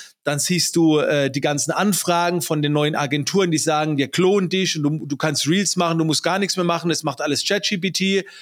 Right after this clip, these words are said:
Und, äh, dann guckst du, was da alles rauskommt, dann weißt du,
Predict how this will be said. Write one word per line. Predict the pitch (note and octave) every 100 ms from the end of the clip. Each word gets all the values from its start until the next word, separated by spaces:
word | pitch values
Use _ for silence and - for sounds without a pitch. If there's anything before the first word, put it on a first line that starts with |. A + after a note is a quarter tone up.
| - - _
Und, | D#3 D3+
äh, | D3 D#3 D3+ C#3+
dann | C#3+ D3 C3+ _ _ -
guckst | A3 F3 -
du, | G3 F#3+ F#3 F3 - -
was | D#3+ D3+
da | C#3
alles | D3+ D3 C3+
rauskommt, | E3+ F#3+ - F3
dann | D#3 C#3
weißt | D3 E3 -
du, | F3+